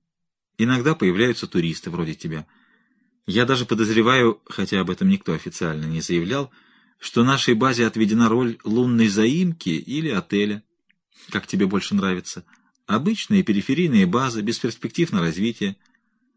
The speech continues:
Скорее всего, именно поэтому Воор после той истории и стал её руководителем. И как он это переносит?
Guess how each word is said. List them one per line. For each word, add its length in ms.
Скорее 320
всего, 320
именно 360
поэтому 520
Воор 320
после 280
той 200
истории 420
и 200
стал 320
её 180
руководителем. 720
И 100
как 240
он 120
это 140
переносит? 540